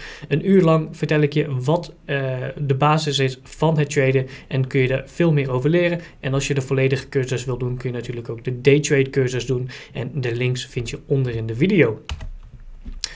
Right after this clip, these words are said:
Dan beginnen we ook nog even met het grote plaatje op de S en P vijfhonderd. Want we zitten op de traditionele markten wat meer in een zijwaartse beweging.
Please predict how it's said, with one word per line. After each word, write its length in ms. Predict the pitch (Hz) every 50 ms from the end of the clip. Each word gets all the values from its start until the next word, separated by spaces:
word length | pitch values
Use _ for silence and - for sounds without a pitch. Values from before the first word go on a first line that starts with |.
| - - - - - - -
Dan 420 | - 127 175 214 226 170 - - -
beginnen 300 | 143 151 151 175 180 175
we 60 | 170
ook 100 | 180 190
nog 140 | 185 170 175
even 140 | 170 165
met 120 | 160 160 160
het 120 | - -
grote 280 | - - 165 156 160 151
plaatje 360 | 156 160 156 156 151 - 151
op 60 | 151
de 120 | - 156 143
S 80 | -
en 80 | 139 131
P 160 | - 139 131
vijfhonderd. 560 | - 127 117 - - 175 220 226 247 247 - - - - - - - -
Want 260 | 143 139 131 131 - -
we 260 | 165 143 143 143 135
zitten 360 | - 175 202 202 - 175 165
op 120 | 147 -
de 100 | - 143
traditionele 640 | - - 143 143 151 147 - 156 139 156 175 190 190
markten 460 | 165 151 143 139 135 135 143 - - -
wat 340 | - 185 156 139 151 147 147
meer 200 | 160 190 202 196
in 100 | 175 156
een 120 | 135 127
zijwaartse 680 | 113 113 131 143 175 190 190 190 170 170 165 - 165 156
beweging. 600 | 147 147 135 147 147 151 147 143 147 147 147